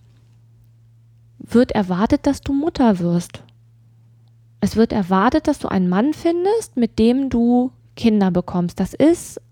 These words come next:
eine klassische Erwartungshaltung. Und wenn du als Frau keine Kinder haben möchtest, dann kannst du mal sicher sein, dass sobald du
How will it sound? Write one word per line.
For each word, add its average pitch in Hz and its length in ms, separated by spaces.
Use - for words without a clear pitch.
eine 233 100
klassische 262 500
Erwartungshaltung. 175 1160
Und 214 160
wenn 226 140
du 233 80
als - 300
Frau 220 400
keine 339 460
Kinder 196 560
haben 202 460
möchtest, 302 680
dann 233 640
kannst 262 320
du 285 40
mal 220 200
sicher 247 340
sein, 277 320
dass 240 220
sobald 220 640
du 262 360